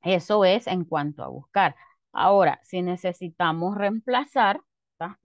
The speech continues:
No solo vamos a buscar, sino que vamos a reemplazar, pues entonces venimos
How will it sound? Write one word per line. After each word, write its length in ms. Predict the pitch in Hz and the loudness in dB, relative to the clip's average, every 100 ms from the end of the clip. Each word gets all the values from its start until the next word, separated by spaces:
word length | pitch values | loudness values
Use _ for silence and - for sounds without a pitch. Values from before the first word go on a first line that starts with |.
| 143 - | -14 -6
No 160 | 175 | -6
solo 240 | 165 185 185 | -2 0 2
vamos 280 | 180 180 196 | 0 0 -4
a 20 | |
buscar, 420 | 190 214 - 180 | -4 -6 -4 -4
sino 280 | - 170 139 | -2 -6 -6
que 100 | 147 | -6
vamos 340 | 143 147 165 | -6 -6 -6
a 60 | 180 | -4
reemplazar, 640 | 175 208 240 240 240 220 - _ _ _ _ | -4 -4 0 0 2 0 0 _ _ _ _
pues 200 | 214 220 | -4 -4
entonces 520 | 214 196 190 190 208 | -6 -4 -6 -6 -6
venimos 600 | 226 247 214 214 233 359 | -2 -2 -2 -2 -4 -6